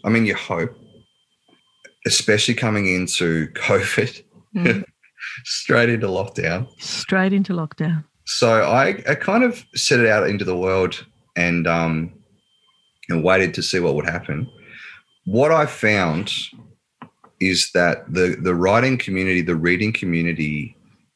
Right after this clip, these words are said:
Speaker 1: is such, it's such a bustling, thriving culture. And, and I'll tell you this: you haven't, you probably haven't received the actual copy of The Deep yet, but in my acknowledgements, I thank you.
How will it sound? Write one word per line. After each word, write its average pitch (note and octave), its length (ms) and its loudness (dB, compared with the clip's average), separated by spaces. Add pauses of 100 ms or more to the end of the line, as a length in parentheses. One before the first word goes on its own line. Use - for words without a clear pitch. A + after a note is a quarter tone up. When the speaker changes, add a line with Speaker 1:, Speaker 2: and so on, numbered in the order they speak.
(120)
Speaker 1:
is E2+ 180 -2
such, - 960 0 (440)
it's - 160 -8
such - 260 0
a A2+ 60 0
bustling, F2 840 -2
thriving D#2+ 800 -2
culture. - 500 -4 (1160)
And, E2 600 2 (520)
and F2 100 0
I'll F2 80 2
tell C#3+ 160 4
you A#2+ 80 2
this: G2+ 220 -2
you A2 100 2
haven't, A#2 340 2 (100)
you F#2+ 120 -6
probably A2+ 240 0
haven't G2+ 220 0
received F2 540 0
the E2+ 100 2
actual E2 460 -2
copy D2+ 680 -4
of D#2+ 320 -2
The E2+ 80 -2
Deep D2 280 -4
yet, C#2 240 -10
but E2+ 140 2
in A2 100 4
my A#2 160 2
acknowledgements, F2+ 600 -2
I F2 120 0
thank G2 440 -2
you. D#2+ 360 -2